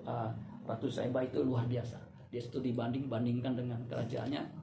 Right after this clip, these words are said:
dia bilang, "Ini luar biasa, melebihi dari yang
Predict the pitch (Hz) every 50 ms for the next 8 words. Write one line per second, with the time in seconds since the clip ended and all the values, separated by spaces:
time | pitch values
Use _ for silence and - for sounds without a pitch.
0 | - 131 131 131 131 139 135 135 131 120 - - - - - - - - - -
1 | 120 131 139 127 127 123 120 107 101 127 120 - - - - 143 143 143 143 135
2 | 147 160 170 - 131 123 127 151 160 - - - - - - - - - 127 139
3 | 139 139